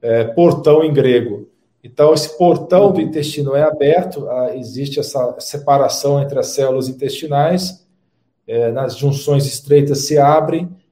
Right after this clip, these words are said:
Speaker 1: e proteínas estranhas entram pra dentro do intestino, pra, pra rede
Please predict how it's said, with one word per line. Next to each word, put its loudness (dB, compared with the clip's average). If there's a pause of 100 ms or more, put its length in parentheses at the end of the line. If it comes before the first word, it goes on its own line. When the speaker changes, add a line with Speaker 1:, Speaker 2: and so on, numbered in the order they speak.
(100)
Speaker 1:
e -18
proteínas -4
estranhas -2
entram 0
pra 0
dentro -2 (300)
do -4
intestino, -2
pra, 0 (320)
pra 2
rede 0